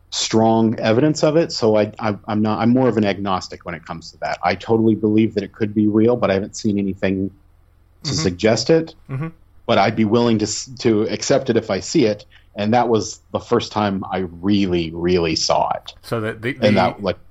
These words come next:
Speaker 2: the ectoplasm inci-, incident, we'll call it, basically.
Speaker 1: Yeah, that was it. That was the, when the light switched for me.
Speaker 2: Wow. Yeah, I can imagine. That is bizarre.
Speaker 1: Yeah.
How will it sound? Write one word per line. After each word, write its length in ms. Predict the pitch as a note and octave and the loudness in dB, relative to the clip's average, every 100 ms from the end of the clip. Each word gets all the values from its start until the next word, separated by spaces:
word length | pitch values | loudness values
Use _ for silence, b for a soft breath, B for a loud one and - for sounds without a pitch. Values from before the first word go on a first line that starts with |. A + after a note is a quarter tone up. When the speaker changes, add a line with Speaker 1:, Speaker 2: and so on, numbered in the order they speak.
| - - - | -20 -20 -6
Speaker 2:
the 160 | B2+ | 0
ectoplasm 520 | B2 B2+ A2 B2 A2+ G#2 | 0 0 0 0 0 -4
inci-, 260 | G#2+ A2+ - | -6 -10 -8
incident, 520 | B2 A2 A2+ G2+ G#2+ | -8 -6 -8 -8 -8
we'll 100 | G#2+ | -12
call 280 | - G2+ G2 | -6 -6 -6
it, 240 | - C3 | -12 -14
basically. 460 | G#2 F#2 - A2 G#2+ _ _ _ - B | -12 -12 -14 -16 -18 _ _ _ -20 B
Speaker 1:
Yeah, 200 | A2+ G#2 | 0 2
that 160 | G2 C#3 | 4 2
was 160 | C3+ A#2+ | 2 0
it. 200 | F2 F#2 | -4 -2
That 140 | G2 | -2
was 140 | G2+ G2+ | -2 -4
the, 140 | G#2 | -4
when 160 | G#2+ G#2 | -2 -2
the 80 | |
light 240 | G2+ F#2 - | 2 0 -2
switched 500 | - F2 - - - _ | -6 -6 -6 -12 -16 _
for 200 | - D#2+ | -10 -8
me. 240 | D#2 - _ _ _ _ | -8 -12 _ _ _ _
Speaker 2:
Wow. 320 | B2+ G2 F#2+ - | -10 -8 -8 -12
Yeah, 240 | - A#2+ A2+ | -6 0 0
I 60 | |
can 180 | G#2+ B2 | 0 -6
imagine. 480 | A2 G#2+ G#2+ G2 F2+ - | -4 -6 -6 -8 -14 -14
That 200 | - B2+ | -12 -10
is 140 | A#2+ - | -10 -10
bizarre. 540 | G2 F#2 F#2+ A#2+ F2 | -12 -10 -6 -6 -4
Speaker 1:
Yeah. 180 | F2+ F2 | 0 -2